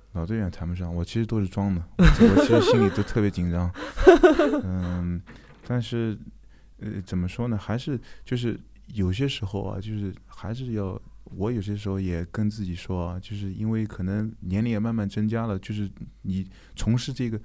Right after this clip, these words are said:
Speaker 1: 打球的这个时间肯定是在慢慢减少嘛，还是要尽可能的去享受这个比赛，享受这个训练，享受这个，这个，这个项目赋予我的这一切。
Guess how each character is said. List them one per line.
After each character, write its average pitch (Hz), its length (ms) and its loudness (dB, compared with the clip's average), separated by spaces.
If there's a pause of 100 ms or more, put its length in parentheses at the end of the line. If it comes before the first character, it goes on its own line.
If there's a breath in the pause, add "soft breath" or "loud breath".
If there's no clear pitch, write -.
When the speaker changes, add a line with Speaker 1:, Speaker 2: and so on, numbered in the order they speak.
(140 soft breath)
Speaker 1:
打 98 160 0
球 123 180 -2
的 143 80 2
这 143 140 -4
个 117 80 -2
时 - 160 -10
间 117 160 -2
肯 98 160 -4
定 135 100 0
是 135 160 -6
在 120 120 -4
慢 131 120 -4
慢 123 140 -2
减 110 240 -6
少 - 220 -8
嘛， 95 200 -8
还 - 160 -12
是 - 200 -8
要 131 120 -4
尽 147 220 -2
可 - 160 -8
能 104 160 -4
的 110 100 -2
去 107 320 -6
享 95 240 -8
受 127 160 -6
这 120 140 -6
个 104 80 -4
比 - 140 -12
赛， 104 320 -8 (420 soft breath)
享 98 220 -2
受 127 100 2
这 120 140 -4
个 113 80 -2
训 131 180 -4
练， 151 240 -2 (460 soft breath)
享 101 200 -2
受 131 80 2
这 127 160 -2
个， 120 140 -2
这 113 180 -6
个， 110 120 -2
这 113 160 -4
个 107 40 0
项 135 280 -4
目 113 180 0
赋 113 240 -4
予 107 80 2
我 98 180 0
的 98 60 -6
这 113 140 -6
一 107 100 -4
切。 101 380 -8